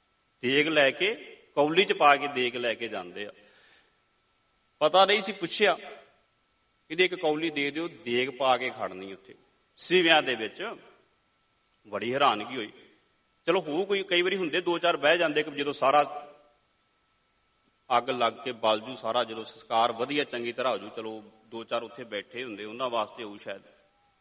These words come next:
ਪਰ ਪੁੱਛਿਆ ਕੀ ਕਰਦੇ, ਕਹਿੰਦੇ, "ਜੀ ਉੱਥੇ ਇਹ, ਇਹ ਮੁਰਦੇ ਵਾਸਤੇ, ਜਿਨ-, ਉਹਦੇ ਵਾਸਤੇ ਆ,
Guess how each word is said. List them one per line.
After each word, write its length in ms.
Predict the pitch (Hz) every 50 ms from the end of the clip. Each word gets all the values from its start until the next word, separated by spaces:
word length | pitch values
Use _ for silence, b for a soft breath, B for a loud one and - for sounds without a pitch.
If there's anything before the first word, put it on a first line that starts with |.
| _ _ _ _ _ _ _ _ _ -
ਪਰ 100 | 175 175
ਪੁੱਛਿਆ 300 | 160 185 175 - 254 247
ਕੀ 180 | 240 214 208
ਕਰਦੇ, 240 | 202 220 208 202 208
ਕਹਿੰਦੇ, 240 | - 208 202 208 220
"ਜੀ 80 | 208
ਉੱਥੇ 380 | 220 202 - - 180 180 175 175
ਇਹ, 60 | 170
ਇਹ 140 | - 170 165
ਮੁਰਦੇ 340 | 160 147 131 120 113 127 127
ਵਾਸਤੇ, 300 | 120 123 123 120 - 135
ਜਿਨ-, 200 | 120 117 113 - 107
ਉਹਦੇ 160 | 113 120 135
ਵਾਸਤੇ 400 | 131 113 98 92 - - - 52
ਆ, 60 | 50